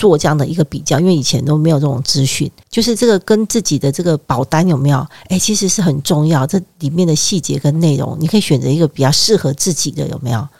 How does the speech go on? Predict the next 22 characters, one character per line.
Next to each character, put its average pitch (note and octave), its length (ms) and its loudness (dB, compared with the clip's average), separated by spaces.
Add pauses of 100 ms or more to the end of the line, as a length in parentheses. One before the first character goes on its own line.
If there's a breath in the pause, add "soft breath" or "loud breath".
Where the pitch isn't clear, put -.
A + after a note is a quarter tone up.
(300 soft breath)
那 F#3 100 -14
可 G#3 80 2
以 F3+ 60 2
从 D#3 240 -4
这 F#3+ 60 0
种 D3 200 -2
公 F3 220 0
开 E3 240 -2
的 D#3 160 -2
这 - 160 -6
个 D#3 240 -8 (240 loud breath)
透 - 220 0
明 C#3+ 180 -2
的 C#3+ 80 -4
这 - 100 -6
个 D#3+ 80 -2
资 F3 220 0
讯 E3 260 -2 (120)
来 C3+ 120 -2
去 E3 160 -4
做 D#3+ 220 -2
选 - 180 -6